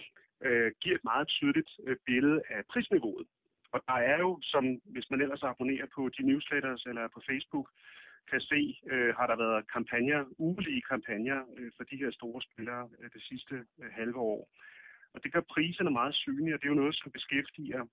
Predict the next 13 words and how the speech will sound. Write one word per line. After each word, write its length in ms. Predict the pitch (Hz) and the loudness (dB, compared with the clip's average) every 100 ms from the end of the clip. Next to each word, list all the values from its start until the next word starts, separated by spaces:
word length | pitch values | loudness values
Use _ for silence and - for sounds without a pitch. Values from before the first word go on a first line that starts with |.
| _ _ _ _ _ _ _ _ _ - | _ _ _ _ _ _ _ _ _ -4
øh, 320 | 127 117 110 92 - | 0 2 0 -4 0
en 220 | 131 120 | 2 2
Ralph 240 | 110 104 - | 2 0 2
Lauren 420 | 113 131 151 160 | 4 6 6 4
og 240 | - 110 | 2 0
mange 300 | 101 104 139 | 2 4 4
andre, 460 | 120 107 120 156 147 - - - - - | 2 2 0 0 -2 -6 -20 -20 -20 -8
at 120 | 120 - | -6 0
de 60 | |
ikke 220 | 135 - 143 | 0 0 4
ønsker, 360 | 143 170 190 165 | 4 4 2 0
at, 220 | - 117 - - 117 | 0 -6 -6 -10 -6
at, 200 | 113 | -6